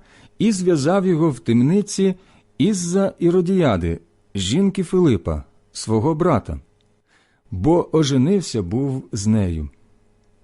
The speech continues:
Йоанн же казав Іродові: «Не личить тобі мати жінку брата твого».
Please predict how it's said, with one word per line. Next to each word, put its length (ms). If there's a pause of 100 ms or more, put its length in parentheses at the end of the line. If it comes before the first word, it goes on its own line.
(140)
Йоанн 540
же 260 (120)
казав 540
Іродові: 600 (1300)
«Не 300
личить 640
тобі 320
мати 460
жінку 720
брата 480
твого». 500